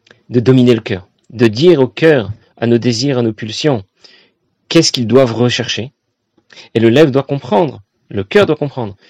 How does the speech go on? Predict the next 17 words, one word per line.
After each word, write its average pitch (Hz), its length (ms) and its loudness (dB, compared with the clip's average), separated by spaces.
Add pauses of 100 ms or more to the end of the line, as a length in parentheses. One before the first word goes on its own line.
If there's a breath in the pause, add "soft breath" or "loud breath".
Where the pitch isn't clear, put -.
(160 soft breath)
qu'il 117 180 -8
doit 127 280 4
concrétiser 185 720 0
les, 135 340 -2
les, 127 220 2
les, 120 260 -2
les 117 300 -4
idées 175 320 4
de 151 100 2
l'esprit. 175 440 0 (720)
D'autres 139 240 -12
mots, 196 100 4
que 180 80 0
l'esprit 190 260 2
domine 202 200 2
le 196 80 2
cœur. » 151 180 -4